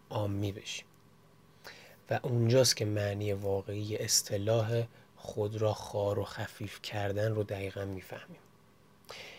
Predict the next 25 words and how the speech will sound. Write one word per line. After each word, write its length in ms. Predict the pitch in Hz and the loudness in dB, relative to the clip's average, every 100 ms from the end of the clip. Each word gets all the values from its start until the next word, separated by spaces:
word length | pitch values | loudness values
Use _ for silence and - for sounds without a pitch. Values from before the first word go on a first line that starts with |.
| - - - | -20 -12 2
و 40 | |
از 180 | 110 113 | 4 6
معاشرت 680 | 113 113 110 - 117 127 | 8 10 8 6 4 4
با 100 | - | 4
آدمایی 380 | 117 110 107 120 | 4 6 4 4
که 100 | 120 | 2
تنها 340 | 120 113 107 107 | -4 -2 0 4
وجه 280 | 113 131 127 | 4 2 -2
مشترک 600 | 113 104 107 104 110 113 | -2 -2 -2 -2 -2 -2
ما 340 | 110 120 110 | 2 6 6
با 120 | 101 | 4
اونا 220 | 101 104 113 | 0 2 2
جنبه‌های 540 | 113 107 104 104 117 | 6 6 6 2 2
شرم‌آور 760 | - - 113 110 107 104 120 123 | 4 4 4 2 4 4 6 4
طبیعت 480 | 117 104 104 98 | 2 -4 -4 -4
ماست 540 | 101 107 113 101 - - - - - - - - - - - | -4 2 2 2 -4 -10 -18 -20 -20 -20 -20 -20 -20 -20 -6
به 100 | 113 | 0
رغبت 600 | 113 110 - 120 117 - | 2 2 2 4 4 2
پرهیز 420 | 117 113 - - | -6 -8 -10 -14
می‌کردیم. 420 | - - - - - - - - - - - - - - - - - - - - - - - - - - - | -14 -16 -16 -18 -20 -20 -20 -20 -20 -20 -20 -20 -20 -20 -20 -20 -20 -20 -20 -20 -20 -20 -20 -20 -20 -20 -4
ما 400 | 120 143 165 160 - - - - - - | 10 12 12 12 12 -4 -20 -20 -14 0
از 220 | 139 131 | 2 6
این 100 | 156 | 8
موضوع 520 | 160 139 135 135 151 | 10 10 8 6 4
هم 180 | 156 156 | 6 4